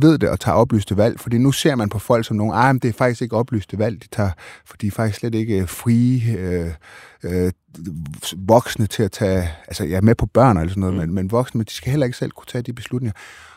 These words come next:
Speaker 1: Og det kan man synes om, hvad man vil, og nogen synes, at det er nok bare super godt, det er sådan.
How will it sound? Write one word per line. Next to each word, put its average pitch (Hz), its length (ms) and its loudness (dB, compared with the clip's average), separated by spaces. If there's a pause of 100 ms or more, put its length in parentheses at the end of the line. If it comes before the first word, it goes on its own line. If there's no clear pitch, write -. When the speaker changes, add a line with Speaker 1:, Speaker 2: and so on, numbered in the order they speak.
Speaker 1:
Og 107 200 -2
det 175 80 4
kan 190 60 4
man 156 100 6
synes 180 260 4
om, 170 100 4
hvad 143 100 6
man 98 200 2
vil, 180 220 6
og 143 100 2
nogen 147 160 2
synes, 131 300 -2
at 107 140 -2
det 175 80 2
er 165 40 2
nok 110 180 2
bare 90 140 2
super - 240 0
godt, 143 260 4
det 131 80 4
er 127 40 2
sådan. 117 320 -2